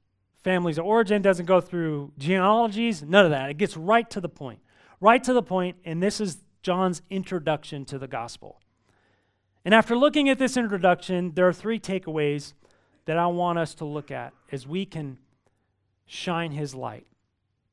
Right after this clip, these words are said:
The first one is this: believe in his word. Believe in his word. What is your source of truth?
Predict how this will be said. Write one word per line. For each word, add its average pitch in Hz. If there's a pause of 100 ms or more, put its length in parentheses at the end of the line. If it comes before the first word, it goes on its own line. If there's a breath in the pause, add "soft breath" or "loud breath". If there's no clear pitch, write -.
(600)
The 151
first 196
one 160
is 139
this: 120
believe 185
in 160
his 143
word. 117 (1600)
Believe 202
in 202
his 156
word. 135
What 226
is 240
your 220
source 160
of 127
truth? -